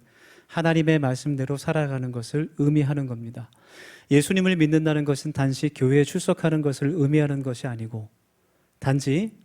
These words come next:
성경을 읽고 기도하는 것을 의미하는 것이 아니라, 단지 사형리에 나오는 영접 기도를 따라하는 것이 예수님을 믿는 것이 아니라,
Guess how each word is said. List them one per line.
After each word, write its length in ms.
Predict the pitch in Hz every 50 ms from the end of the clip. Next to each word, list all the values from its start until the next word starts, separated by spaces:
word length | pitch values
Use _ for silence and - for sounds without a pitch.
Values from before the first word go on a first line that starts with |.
| _ _
성경을 540 | - - - 170 160 165 165 160 170 160 135
읽고 400 | 131 131 - - 147 143 135 -
기도하는 520 | - - 139 151 151 147 151 151 147 143
것을 440 | 135 131 120 - 139 131 135 139 - -
의미하는 460 | 151 143 147 151 143 139 135 139 127
것이 240 | 127 123 - - 147
아니라, 480 | 123 117 117 120 139 143 123 120 123 - _ _ _ _ _ _ _ _ _ - - - - - _
단지 380 | - 143 147 143 - - 165 156
사형리에 540 | - - 151 156 165 170 175 170 170 170 165
나오는 380 | 156 143 139 139 147 147 143
영접 340 | 131 123 131 139 156 151 -
기도를 320 | - 143 147 143 156 151
따라하는 500 | 151 - 180 180 180 180 180 175 170 160
것이 440 | 143 135 123 - - 143 135 131 131 123
예수님을 500 | 127 127 - - 143 143 143 147 151 143
믿는 320 | 131 131 131 139 139 139
것이 240 | 135 127 - - 139
아니라, 420 | 127 117 110 110 131 165 202 214